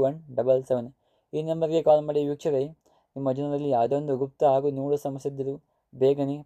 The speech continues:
ಪರಿಹಾರ ಮಾಡಿಕೊಳ್ಳಿ ವೀಕ್ಷಕರೇ, ಹೌದಾ? ವೀಕ್ಷಕರೇ, ನೀವಿನ್ನೂ ನಮ್ಮ ಚಾನಲ್ನ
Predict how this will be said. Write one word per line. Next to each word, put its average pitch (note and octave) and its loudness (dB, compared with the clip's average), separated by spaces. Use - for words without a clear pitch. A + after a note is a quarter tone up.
ಪರಿಹಾರ B2+ 0
ಮಾಡಿಕೊಳ್ಳಿ G#2+ -6
ವೀಕ್ಷಕರೇ, - -12
ಹೌದಾ? A#2 -2
ವೀಕ್ಷಕರೇ, C#3+ 2
ನೀವಿನ್ನೂ D#3 -2
ನಮ್ಮ B2 0
ಚಾನಲ್ನ C#3 0